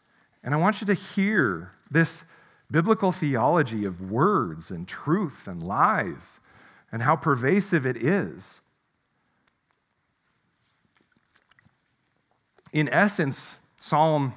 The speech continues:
twelve and Psalm fourteen are giving us a bit of a systematic theology behind the sin and the salvation that's displayed here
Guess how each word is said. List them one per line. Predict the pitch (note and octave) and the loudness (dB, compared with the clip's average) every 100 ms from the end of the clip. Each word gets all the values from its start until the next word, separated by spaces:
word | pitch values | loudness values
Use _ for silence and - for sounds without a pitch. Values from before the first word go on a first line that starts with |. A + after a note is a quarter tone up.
| - | -10
twelve | - C#3 D#3 E3 | 0 6 6 4
and | A#2+ A#2 | 0 -2
Psalm | C#3 D3 | 0 0
fourteen | C#3 C3 A#2+ - F3+ D3+ | 0 -4 -4 -4 -2 -2
are | |
giving | A2 B2+ C3 B2+ | -2 -2 -2 -2
us | B2 | -2
a | |
bit | A2+ B2+ | -4 -4
of | B2+ | -4
a | A2+ | -4
systematic | - D#3+ D3+ D3 C#3 A#2 | -4 -4 -2 0 0 -2
theology | B2 A#2 F3+ F3 A2+ G2+ | 0 4 6 4 0 -4
behind | F2 A2+ D3 F#3 B2 F2+ - - - - - _ _ _ - | -4 -4 0 0 0 -6 -10 -20 -20 -20 -20 _ _ _ -6
the | A#2+ | -4
sin | - D3 D#3+ A#2 D#2 - _ _ - | -2 0 0 0 -4 -12 _ _ -8
and | A2 | -6
the | A2 | -4
salvation | - G2 G2 B2+ D#3+ A2 E2+ | -2 -2 0 0 -2 -4 -8
that's | F2+ - - | -8 -10 -14
displayed | - A2 - C3+ E3 C#3+ | -12 -10 -6 -2 0 0
here | - - A#2 D#2 | -2 -2 -2 -4